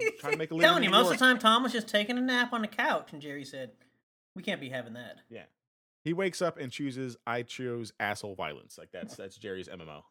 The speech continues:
Speaker 2: M O for sure.
Speaker 1: It feels a little, like, up in the ante, though, when somebody wakes you up from your nap on your couch to, like,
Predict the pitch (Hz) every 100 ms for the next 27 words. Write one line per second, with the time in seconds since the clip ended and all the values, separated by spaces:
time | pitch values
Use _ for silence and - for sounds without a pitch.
0 | - 95 82 76 - 415 427 - 440 554
1 | 571 466 320 - - 311 311 311 339 349
2 | 311 294 262 - 226 254 240 208 202 -
3 | - _ _ _ - 262 311 285 233 -
4 | 233 240 254 285 269 262 269 277 254 233
5 | 214 247 254 247 214 226 - 233 226 233
6 | 196 185 185 208 214 196 170 - 190 202
7 | - - 180 175 170